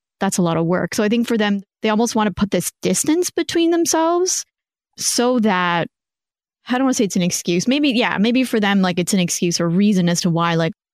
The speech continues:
"Okay, I'm still struggling and you are just lucky."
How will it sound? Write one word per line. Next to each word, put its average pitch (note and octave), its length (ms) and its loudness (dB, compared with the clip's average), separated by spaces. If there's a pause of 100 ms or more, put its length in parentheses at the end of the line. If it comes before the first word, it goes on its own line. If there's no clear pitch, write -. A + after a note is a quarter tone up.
(220)
"Okay, G3 200 2
I'm G#3+ 180 0
still A3+ 160 0
struggling G3 680 2 (680)
and F#3+ 220 2
you G3 200 4
are F#3+ 100 2
just F3+ 260 0
lucky." - 520 -4